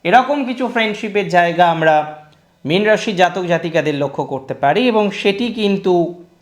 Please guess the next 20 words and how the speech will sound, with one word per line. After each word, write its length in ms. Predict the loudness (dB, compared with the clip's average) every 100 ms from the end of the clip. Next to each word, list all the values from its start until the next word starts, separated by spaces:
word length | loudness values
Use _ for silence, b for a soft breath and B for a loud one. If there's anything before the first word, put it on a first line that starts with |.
| _ -6
এভারলাস্টিং। 960 | -2 2 4 4 2 -4 -6 -12 -20 -20 _ _ b 2
হয়তো 200 | 4 2
আপনার 240 | 2 -2
সাথে 220 | 0 0
কম 320 | 2 2 2
দেখা 320 | 0 2 2 2
হয়, 300 | 0 0 0
হয়তো 540 | 0 2 -2 -2 -8 B B
আপনার 260 | 2 2 -2
সাথে 240 | -2 2
দেখা 300 | 2 2 2
হয় 300 | 2 0 0
না, 240 | 2 2 2 -2 -8 -14 -20 b b b b
বা 120 | 4 4 0 -8 -4
কোনো 200 | 0 2
না 120 | 2 0
কোনোভাবে 500 | 0 2 2 4 2
হয়তো 240 | 2 2
আপনার 240 | 0 -2
সাথে 480 | -2 -2 -2 -4 -8